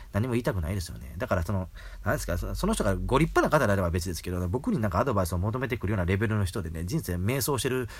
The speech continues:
人なんですよ。そういう人に限ってね、なんか、「だって」とかね、あー、本当にいろいろ、あ、ああだこうだっつってくるんですよ。で、なんか、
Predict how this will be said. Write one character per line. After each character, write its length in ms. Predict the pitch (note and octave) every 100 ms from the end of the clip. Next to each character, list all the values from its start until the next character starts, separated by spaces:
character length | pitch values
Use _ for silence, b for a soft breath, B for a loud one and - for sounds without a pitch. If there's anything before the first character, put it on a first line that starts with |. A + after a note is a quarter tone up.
| B
人 160 | - B2+
な 80 | D2+
ん 60 |
で 60 | C2+
す 100 | -
よ。 120 | G#1 B B
そ 140 | -
う 20 | A#3
い 0 |
う 40 |
人 100 | G#3
に 80 | F3
限 180 | A3 F3+
っ 40 |
て 100 | E2
ね、 100 | D#2
な 160 | D2+ D2+
ん 40 |
か、 120 | -
「だ 140 | D#2 E2+
っ 60 |
て」 160 | - -
と 100 | -
か 100 | -
ね、 180 | C#2 - B B -
あ 300 | C#2 C#2+ -
ー、 40 | - - F2
本 120 | E2
当 120 | -
に 160 | C2 D2+
い 60 |
ろ 80 | F2+
い 20 |
ろ、 60 | -
あ、 180 | D2 E2
あ 80 | F2+
あ 60 | E2+
だ 100 | E2
こ 140 | E2+
う 40 | D2
だ 60 |
っ 20 | -
つ 100 | -
っ 20 |
て 100 | F#2
く 100 | D#2+
る 40 |
ん 60 | D2
で 40 | -
す 100 | -
よ。 160 | F#2 -
で、 140 | G2 F#2
な 140 | F2
ん 40 |
か、 220 | E2 C2+